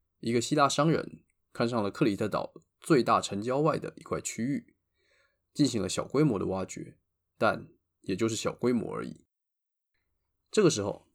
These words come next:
我们就要提到一个叫做亚瑟·埃文斯的英国人。他出生在一个富裕的英国家庭，他的爸爸也是个考古学家。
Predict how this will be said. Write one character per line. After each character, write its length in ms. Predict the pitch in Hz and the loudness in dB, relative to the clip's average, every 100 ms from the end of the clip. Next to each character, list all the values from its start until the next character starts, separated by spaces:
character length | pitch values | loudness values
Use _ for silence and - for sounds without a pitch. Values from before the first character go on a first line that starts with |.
| _ - - - | _ -20 -16 -6
我 40 | |
们 100 | 95 | 0
就 80 | 107 | 0
要 60 | |
提 140 | 107 90 | 0 2
到 280 | 101 82 - | 2 2 -4
一 80 | 101 | -6
个 60 | |
叫 120 | 95 95 | -4 -4
做 180 | 95 80 | -6 -4
亚 200 | 95 - | -4 0
瑟· 220 | - 147 - | 2 2 2
埃 140 | 131 | 0
文 180 | - - | 0 -4
斯 200 | - 120 | -6 -2
的 100 | 92 | -2
英 160 | 104 | -4
国 160 | - - | -6 -8
人。 120 | - - _ _ _ _ _ _ _ | -10 -16 _ _ _ _ _ _ _
他 100 | - | -4
出 140 | 117 127 | -2 0
生 160 | 131 | -2
在 120 | 127 101 | 0 0
一 60 | |
个 60 | 107 | -2
富 260 | - 196 | 2 4
裕 100 | 143 | 4
的 100 | 101 | 2
英 120 | 110 104 | -2 -4
国 120 | - | -6
家 220 | 104 101 | -4 -6
庭， 200 | - - _ _ _ _ _ | -6 -18 _ _ _ _ _
他 120 | - 107 | -6 -2
的 60 | |
爸 200 | - 165 | 6 6
爸 140 | - - _ _ | 4 -8 _ _
也 120 | - | -6
是 140 | - | -6
个 80 | 98 | -8
考 180 | - 101 | -6 -6
古 200 | 107 110 | -4 -8
学 180 | - - | -8 -8
家。 320 | - 98 | -6 -8